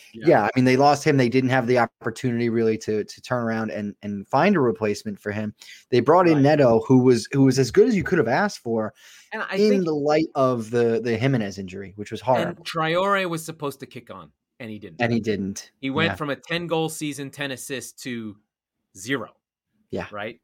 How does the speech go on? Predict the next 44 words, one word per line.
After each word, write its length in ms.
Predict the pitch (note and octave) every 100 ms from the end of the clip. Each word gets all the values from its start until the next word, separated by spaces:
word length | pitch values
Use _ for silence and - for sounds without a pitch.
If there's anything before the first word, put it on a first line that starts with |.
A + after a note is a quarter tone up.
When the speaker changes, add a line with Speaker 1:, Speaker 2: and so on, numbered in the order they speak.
| _ _ _ -
Speaker 1:
They 140 | G#2+
Speaker 2:
Mm-hmm. 100 | -
Speaker 1:
really 240 | C#3+ E3 D#3
thought 340 | - C#3+ C#3
he 140 | A2 C3+
would 140 | B2+
become 540 | A#2 - B2 A#2+ A2+ A2
a 80 | A2
thing, 480 | - C3+ A#2+ G#2+ G2+ _ _ -
and 100 | G#2+
he 220 | G#2 F#2 _ _
didn't. 300 | B2 G2 E2 _
And 140 | A2+ G#2+
so 340 | B2+ A2+ G#2+ _ _ _
that's 260 | D3 D#3 -
really 380 | C3 C3+ B2+ A2+
where 340 | A2 A2+ A2
the, 320 | G#2+ G2+ F#2+ -
the 80 | G#2+
damage 520 | A2 G#2+ G#2 G2 - _ _ _ _
came 220 | A#2+ G#2+
for 120 | A2+
them. 200 | G#2 G2+
They 160 | A2+ B2
needed, 400 | C3 B2+ G#2+ _ _ _
they 120 | C3+
needed 300 | C#3+ D#3+ D#3
someone 380 | - D3 C#3+ C3
to 60 | A#2
step 260 | - C3
up, 160 | A#2 A2+
and 80 | G#2+
no 100 | G2+
one 160 | F#2
did. 220 | F2 E2 _ _ _ _ _ _ -
Speaker 2:
Yeah, 160 | A#2
Speaker 1:
And 120 | A#2+ A#2+
their 160 | C3+
Speaker 2:
yeah. 80 | C3+
Speaker 1:
midfield 600 | F3+ - E3 D#3 D3 C#3
of 180 | C3 A2
Neves 540 | B2+ C#3 C3+ C3 A#2+
and 120 | A#2
Moutinho, 640 | A#2 A#2+ A#2+ G3 E3 B2